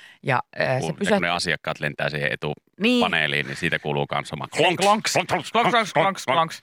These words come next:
Speaker 1: Joo, Päri mummon lonkkaa sanomassa. Klonks, klonks, klonks. Ja näin siis kävi ja, ja tota, se pysähtyi niin ikään valoihin. Ja sit mä kuulen, kun se ratikan, ää, kuskin ovi aukeaa.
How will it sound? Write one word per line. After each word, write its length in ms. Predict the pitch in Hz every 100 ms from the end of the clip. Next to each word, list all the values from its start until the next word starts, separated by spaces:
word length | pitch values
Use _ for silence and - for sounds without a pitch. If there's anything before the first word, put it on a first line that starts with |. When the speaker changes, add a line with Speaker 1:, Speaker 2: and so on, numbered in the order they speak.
| -
Speaker 1:
Joo, 240 | 147 139 -
Päri 200 | 151 151
mummon 420 | 160 156 143 143 160
lonkkaa 460 | 151 135 - 123
sanomassa. 380 | 131 120 120 131
Klonks, 240 | 302 294
klonks, 280 | 233 226 214 -
klonks. 240 | 185 185 185 175 143 - - - - - - -
Ja 180 | 156 143
näin 240 | 185 214 208
siis 180 | 185 -
kävi 240 | 190 190
ja, 140 | 160 -
ja 100 | 156
tota, 260 | 151 151 156
se 80 | 165
pysähtyi 340 | 185 175 156
niin 180 | 170 175
ikään 260 | 165 147
valoihin. 520 | 165 180 151 143 143 135 - - - - -
Ja 300 | 165 151 - - -
sit 220 | 196 233
mä 80 | 208
kuulen, 300 | 202 226 190
kun 200 | 165 160 - _ _ _
se 160 | - 202
ratikan, 640 | 247 - 175 147 147 143 - -
ää, 520 | 151 143 143 143 160
kuskin 440 | - 240 - 139 139
ovi 280 | 151 135 131
aukeaa. 640 | 139 123 135 185 190 190